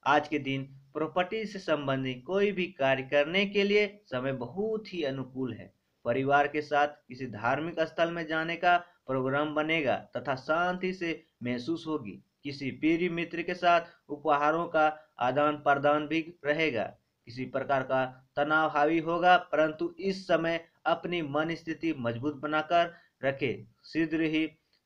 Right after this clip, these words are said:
परिस्थितियां सामान्य हो जाएंगे। समस्याओं से घबराने की बजाय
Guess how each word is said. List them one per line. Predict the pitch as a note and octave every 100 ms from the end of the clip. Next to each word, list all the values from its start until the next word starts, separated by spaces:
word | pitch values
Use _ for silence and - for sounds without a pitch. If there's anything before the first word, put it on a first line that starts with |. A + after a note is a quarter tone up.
| _
परिस्थितियां | C3+ C#3+ D3+ C#3 D3+ D#3+ D#3+ D#3 - _ _
सामान्य | - C#3+ D3 D#3 D#3+
हो | C#3+ D#3+
जाएंगे। | E3 D#3+ A2+ F#2+
समस्याओं | F#2+ _ A#2+ B2 B2 C#3 C#3 C#3
से | D3 D3
घबराने | B2+ C3 C#3+ C#3+ D3+
की | D3+ D#3+
बजाय | D3+ D#3 E3